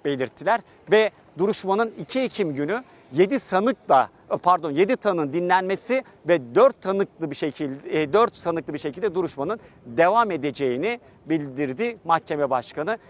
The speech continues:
ve dediğimiz gibi iki Ekim tarihine de duruşma ertelenmiş oldu. Duruşma salonundan biz çıktıktan sonrasında, e, hemen işte evet,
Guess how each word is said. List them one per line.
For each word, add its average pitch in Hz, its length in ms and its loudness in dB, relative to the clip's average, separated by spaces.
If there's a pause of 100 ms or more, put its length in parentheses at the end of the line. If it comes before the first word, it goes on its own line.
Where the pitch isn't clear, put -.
(160)
ve 151 200 2
dediğimiz 170 340 0
gibi 135 140 -10
iki 185 180 -4
Ekim 143 220 -6
tarihine 131 480 -2
de 214 140 -4 (320)
duruşma 180 460 -2
ertelenmiş 147 560 0
oldu. 117 280 -4 (320)
Duruşma 247 340 2
salonundan 147 680 0
biz 226 220 -4
çıktıktan 240 480 -2
sonrasında, 147 800 0 (280)
e, 147 500 4
hemen 240 340 0 (260)
işte - 160 -4
evet, 175 220 2